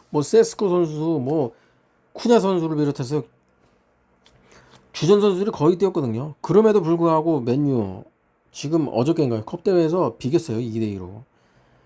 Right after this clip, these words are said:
글쎄요, 올 시즌에도 뒤통수의 팀으로 지-, 전락하지 않겠느냐 그런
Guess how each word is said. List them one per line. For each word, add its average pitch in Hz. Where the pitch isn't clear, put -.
글쎄요, 135
올 160
시즌에도 196
뒤통수의 175
팀으로 160
지-, -
전락하지 143
않겠느냐 135
그런 135